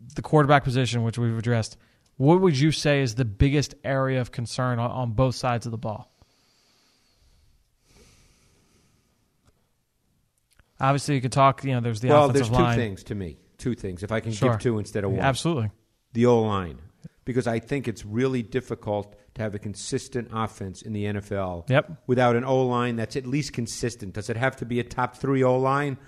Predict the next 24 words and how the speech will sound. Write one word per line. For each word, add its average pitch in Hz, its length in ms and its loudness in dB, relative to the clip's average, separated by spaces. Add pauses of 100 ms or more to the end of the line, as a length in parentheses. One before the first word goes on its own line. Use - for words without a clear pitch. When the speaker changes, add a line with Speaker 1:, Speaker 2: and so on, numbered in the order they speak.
(200)
Speaker 2:
No. 123 460 2 (220)
But 113 120 -2
it 110 100 -8
can't 147 240 0
have 127 200 -2
peaks - 280 0
and 123 120 -2
valleys 110 420 2
on 107 100 -2
a 104 60 0
weekly 101 360 -2
basis. 92 520 -8 (240)
Speaker 1:
Certainly 151 380 0
not 135 220 0
the 131 100 -2
valleys 120 500 0
as 113 120 -4
low 117 240 0
as 147 60 2
Speaker 2:
No, 147 180 8
Speaker 1:
the 92 40 0
valleys 110 300 -2
were. 113 80 -2
Speaker 2:
no. 95 100 -4